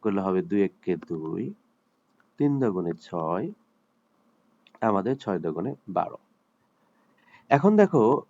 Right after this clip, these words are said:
পরে যে লাইনটা আমরা পাচ্ছি, এখানে কিন্তু তিন এবং ছয়কে তিন দ্বারা ভাগ করা যাবে, কিন্তু এককে ভাগ করা যাচ্ছে কি? না। সুতরাং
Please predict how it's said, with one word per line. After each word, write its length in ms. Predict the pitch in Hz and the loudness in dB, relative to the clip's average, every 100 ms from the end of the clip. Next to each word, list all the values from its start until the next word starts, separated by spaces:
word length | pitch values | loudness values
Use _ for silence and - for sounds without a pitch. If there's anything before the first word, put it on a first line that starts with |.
| _ _ _ _ | _ _ _ _
পরে 220 | 156 170 202 | 6 8 8
যে 120 | 185 160 | 6 6
লাইনটা 280 | 139 123 123 | 4 2 0
আমরা 140 | 104 98 | 0 2
পাচ্ছি, 240 | 92 90 - | 0 0 0
এখানে 220 | 123 147 156 | 0 2 0
কিন্তু 180 | 156 156 156 | 0 -2 -2
তিন 160 | 165 165 151 | 2 4 4
এবং 120 | 143 139 - | 2 0 -4
ছয়কে 480 | 135 131 - 90 98 147 - _ _ _ - | -2 -2 -2 -2 -2 -4 -12 _ _ _ -2
তিন 120 | 151 | 0
দ্বারা 180 | 143 123 | 2 0
ভাগ 200 | 101 104 - | 2 -2 -2
করা 200 | - 98 85 | -2 -2 -2
যাবে, 300 | 104 92 80 - - _ _ _ - | 0 0 0 -12 -20 _ _ _ -6
কিন্তু 220 | 104 113 123 - - 135 | -4 0 0 0 2 2
এককে 360 | 135 _ 139 139 127 - _ _ | 2 _ 2 4 2 -6 _ _
ভাগ 120 | 117 117 | -8 -2
করা 120 | 120 120 | 0 2
যাচ্ছে 280 | 113 110 156 | 0 -2 -2
কি? 120 | 165 95 82 _ 90 | 0 -2 -4 _ -10
না। 100 | - - _ _ _ _ _ _ _ - | -10 -12 _ _ _ _ _ _ _ -2
সুতরাং 400 | 151 202 190 | 0 6 6